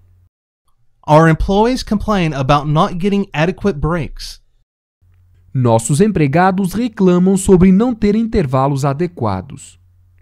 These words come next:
Speaker 1: Our business plans to expand.
Speaker 2: Nosso negócio tende a se expandir.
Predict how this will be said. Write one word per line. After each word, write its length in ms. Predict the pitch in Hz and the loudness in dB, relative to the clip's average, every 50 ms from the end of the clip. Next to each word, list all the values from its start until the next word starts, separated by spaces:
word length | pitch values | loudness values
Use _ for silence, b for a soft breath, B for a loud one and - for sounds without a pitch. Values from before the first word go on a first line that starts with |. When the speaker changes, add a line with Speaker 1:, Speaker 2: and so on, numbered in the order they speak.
| _ _ _ _ _ _ _ _ _ _ _ _ _ _ _ - | _ _ _ _ _ _ _ _ _ _ _ _ _ _ _ 0
Speaker 1:
Our 240 | 175 165 180 185 | 2 4 4 2
business 480 | 170 143 185 214 214 202 262 277 - - | 2 2 0 0 0 0 -4 -6 -6 -6
plans 500 | - - 254 262 247 214 160 147 139 - | -6 -4 -2 -2 0 0 0 0 -2 -2
to 160 | - 165 160 | -2 -2 -2
expand. 720 | 160 156 - - - - 190 202 185 113 90 92 - - - _ _ _ _ _ _ _ _ _ _ _ _ _ _ _ _ _ _ _ _ _ _ _ _ _ _ _ _ _ | -2 -2 -4 -6 -4 -4 -2 -2 -4 -6 -8 -12 -18 -20 -20 _ _ _ _ _ _ _ _ _ _ _ _ _ _ _ _ _ _ _ _ _ _ _ _ _ _ _ _ _
Speaker 2:
Nosso 400 | 151 147 139 135 135 - - 208 | 0 2 2 2 0 -2 -4 -4
negócio 600 | 220 233 214 160 165 190 202 202 196 - 220 202 | -4 -4 -4 -2 0 0 0 0 -2 -4 -4 -4
tende 440 | 208 - - 226 247 247 220 214 220 | -2 -2 -2 -2 -2 -2 -2 -2 -2
a 60 | 220 | -2
se 280 | 214 - - 214 240 | -2 -4 -4 -4 -2
expandir. 920 | 262 262 - - - - 233 226 202 151 123 113 95 - - - - - | -2 -4 -6 -6 -6 -4 -2 -2 -2 -2 -2 -4 -6 -8 -10 -14 -20 -20